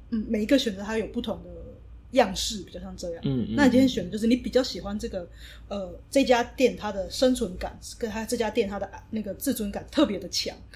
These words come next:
Speaker 2: 嗯哼。
Speaker 1: 你就是不想吃这家店三个都有的那种套餐。
Speaker 2: 嗯。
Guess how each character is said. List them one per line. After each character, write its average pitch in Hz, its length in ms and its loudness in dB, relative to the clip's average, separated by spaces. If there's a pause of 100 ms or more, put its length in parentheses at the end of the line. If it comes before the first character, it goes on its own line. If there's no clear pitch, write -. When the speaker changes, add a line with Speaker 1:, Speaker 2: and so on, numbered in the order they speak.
(140)
Speaker 2:
嗯 120 220 -4
哼。 - 100 -2
Speaker 1:
你 - 20 2
就 262 100 6
是 285 80 4
不 285 140 4
想 208 180 0
吃 247 460 0
这 247 100 4
家 226 200 2
店 226 180 2
三 214 160 -2
个 208 100 -4
都 196 140 -2
有 196 100 -4
的 185 80 -10
那 190 80 -6
种 190 140 -8
套 196 180 -4
餐。 180 140 -10 (240)
Speaker 2:
嗯。 - 320 -2